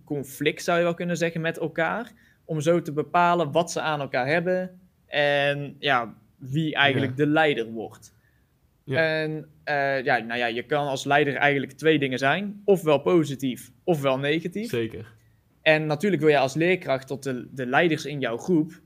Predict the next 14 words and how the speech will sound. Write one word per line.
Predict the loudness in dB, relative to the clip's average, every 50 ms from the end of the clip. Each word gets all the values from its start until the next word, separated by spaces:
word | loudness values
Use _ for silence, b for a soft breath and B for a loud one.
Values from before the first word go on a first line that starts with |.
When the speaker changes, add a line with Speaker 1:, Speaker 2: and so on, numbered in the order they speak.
| _
Speaker 1:
positief | 0 0 0 0 -2 -8 -10 -4 -4 -4 -4 -4
zijn, | -6 -4 -4 -4 -4 -6
want | -8 -4
dat | -4 -4 -2
zal | -2 -2 -2 0
ook | 0 -2 -2 -4
het | -8 -12 -12 -12 -14
groepsklimaat | -8 -6 -6 -6 -4 -6 -8 -8 -6 -4 -2 -2 -2 -2 -4 -8 -18 -20 -20 -14 -6
heel | -2 0 0 2 2
erg, | 2 2 0 0 -2
ja, | 0 0 0 0 -2 -4 -12 _ -10
eh, | -6 -6 -4 -4 -4 -4 -6 -8 -12 -20 -14
bevorderen. | -8 -8 -6 0 2 2 2 2 2 0 -2 -2 -6 -6 b b b b b b b b b _
Dus | -2 -2 -2 -2 -4 -14